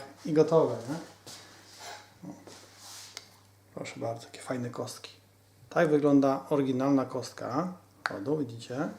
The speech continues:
Z Jury. Jak ja ją tu wrzucę, to ona fajnie pasuje. Popatrzcie, nie? Elegancko. Tak ma być. Kolejną sobie wyciskam.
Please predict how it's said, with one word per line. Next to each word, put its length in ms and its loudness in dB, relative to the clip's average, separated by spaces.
Z 120 2
Jury. 500 8
Jak 120 -14
ja 80 0
ją 120 6
tu 100 -2
wrzucę, 480 2
to 60 6
ona 200 8
fajnie 340 6
pasuje. 480 2
Popatrzcie, 460 -8
nie? 220 0
Elegancko. 540 -4
Tak 220 4
ma 80 4
być. 340 0
Kolejną 400 6
sobie 180 0
wyciskam. 680 2